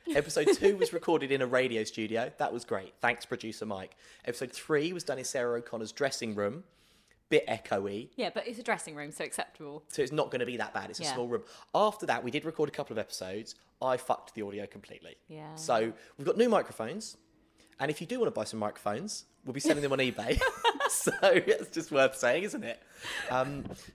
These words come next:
Speaker 1: but yeah, so we're st-, we're, we're
Speaker 2: 'Cause you
Speaker 1: basi-
Speaker 2: sold them so well.
Speaker 1: <laughs> we're, oh yeah, no, they're good. They're good, really easy to use. But now we're gonna, we're back and we've got some new kit. And as you can see, it's clear as a bell. And we're gonna be doing a whole load more to carry on,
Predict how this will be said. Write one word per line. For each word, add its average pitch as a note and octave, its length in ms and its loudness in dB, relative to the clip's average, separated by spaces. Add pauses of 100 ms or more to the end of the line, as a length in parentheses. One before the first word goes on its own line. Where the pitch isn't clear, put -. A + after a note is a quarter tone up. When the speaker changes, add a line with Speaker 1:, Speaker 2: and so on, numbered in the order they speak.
(280)
Speaker 1:
but F#3 240 10
yeah, B2+ 220 6
so - 180 4
we're G3 120 2
st-, - 260 0
we're, G3 140 2
we're A3+ 100 2
Speaker 2:
'Cause C4+ 160 8
you C#4+ 80 2
Speaker 1:
basi- - 80 -6
Speaker 2:
sold A#3 200 2
them G3+ 120 -4
so G#3 240 2
well. F#3+ 200 8 (280)
Speaker 1:
<laughs> G3 160 0
we're, G3 200 8 (260)
oh F3+ 80 8
yeah, F#3 140 6
no, D#3 120 4
they're D3 140 6
good. C#3+ 220 4
They're B2 120 4
good, A#2+ 240 -2
really C#3+ 200 6
easy C3+ 180 -2
to B2+ 120 -6
use. A#2+ 380 -2 (640)
But G3+ 120 -2
now A3 300 2
we're F#3 140 4
gonna, F#3 260 0
we're E3+ 140 4
back F3 420 4
and D#3 180 0
we've D3+ 260 0
got D#3 220 4
some D3+ 220 -4
new G#3+ 160 2
kit. - 300 -2
And C3 80 -4
as B2+ 100 -6
you C#3 60 -12
can C3 80 -10
see, C3 220 -4
it's - 200 -12 (100)
clear E3 260 -4
as A#2 100 -4
a G#2+ 40 -8
bell. F#2+ 380 -10 (400)
And A#2 220 -6
we're B2+ 120 0
gonna B2+ 200 0
be B2 140 -4
doing B2 260 2
a A#2+ 60 0
whole F#3+ 340 2
load D3 340 4
more B2+ 500 0 (480)
to - 100 -14
carry D3+ 360 8
on, C3 400 -2